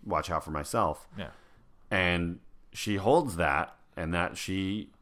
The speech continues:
Speaker 1: you know, for a minute, she, def-, you know, is protecting him when confronted by, uh, Teeth.
Speaker 2: Yeah.
Speaker 1: And then she gives in and tells him, tells him where he's at and what he's doing, and,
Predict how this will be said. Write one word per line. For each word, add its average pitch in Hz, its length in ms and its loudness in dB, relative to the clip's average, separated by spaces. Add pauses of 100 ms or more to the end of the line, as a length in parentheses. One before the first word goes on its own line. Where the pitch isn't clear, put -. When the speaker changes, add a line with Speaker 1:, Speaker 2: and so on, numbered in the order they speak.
(440)
Speaker 1:
you 113 120 2
know, 98 160 4
for 110 220 6
a 107 60 8
minute, 135 440 6
she, 104 220 -2
def-, 92 320 -2
you 107 140 2
know, 92 340 2
is 92 140 -2
protecting 92 580 -2
him 78 320 -4
when 76 180 -4
confronted 78 640 -4
by, 69 400 -2 (640)
uh, 67 380 -6 (140)
Teeth. 85 400 -6 (160)
Speaker 2:
Yeah. 92 160 -10 (680)
Speaker 1:
And 92 160 2
then 90 140 2
she 101 140 -2
gives 95 240 4
in 151 180 4
and 82 140 0
tells 87 300 2
him, 92 300 -2 (100)
tells 95 320 2
him 101 180 0
where 98 160 2
he's 101 160 0
at 101 300 4
and 92 180 -2
what 90 160 0
he's 87 140 -4
doing, 95 420 -2
and, 82 200 -4